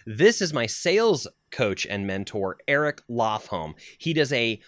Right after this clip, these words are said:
a daily motivational call, which you can plug into at this address, A M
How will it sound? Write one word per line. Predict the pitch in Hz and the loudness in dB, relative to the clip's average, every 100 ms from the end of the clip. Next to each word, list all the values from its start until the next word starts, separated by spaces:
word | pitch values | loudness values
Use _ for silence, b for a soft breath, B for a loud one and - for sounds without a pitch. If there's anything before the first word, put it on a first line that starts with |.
| b - _ | b -20 _
a | 110 101 | -4 -4
daily | 104 107 165 202 240 190 113 107 | -4 0 2 2 2 0 0 -2
motivational | 107 113 127 151 127 127 - 127 104 | -2 2 2 2 0 0 0 -2 -2
call, | - - 135 87 78 78 B B B | -4 0 2 2 -2 -6 B B B
which | 127 120 | -4 -2
you | 123 143 | 0 0
can | 165 175 | 0 -2
plug | 143 143 135 | 0 0 2
into | 123 127 - 117 104 - | 2 0 -2 0 0 -2
at | 101 | -6
this | 92 95 101 127 - - | -8 -10 -2 0 0 -6
address, | 110 104 90 80 - - _ | -6 -2 -2 -2 -6 -10 _
A | - 139 151 160 | 2 2 2 0
M | - 135 131 135 | -2 -2 0 0